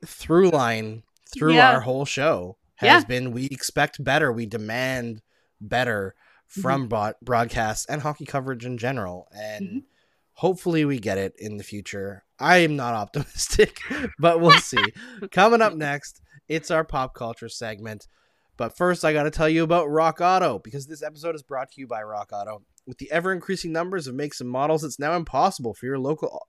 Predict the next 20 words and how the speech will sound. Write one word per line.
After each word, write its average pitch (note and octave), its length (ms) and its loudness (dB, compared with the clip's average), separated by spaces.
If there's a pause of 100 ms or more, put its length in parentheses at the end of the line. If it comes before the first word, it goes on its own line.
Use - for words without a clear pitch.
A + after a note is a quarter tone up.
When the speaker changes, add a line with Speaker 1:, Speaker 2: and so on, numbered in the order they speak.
Speaker 1:
chain E3+ 380 -6 (520)
auto F#3 260 6
parts G3 320 2
store A#2 420 -2
to D3+ 140 -10
stock D#3 300 -2
all A#2+ 140 0
the C#3+ 80 -2
parts G2 240 -8
that - 100 -20
you C#3 160 -4
need. F3 340 0
Why G#2 240 -6
endure A2+ 340 -6
often A2+ 360 -8 (240)
pointless G3+ 500 0
or B2+ 120 -6
seemingly F3+ 500 -4
intimidating F#3 560 -4
questioning C3 560 -4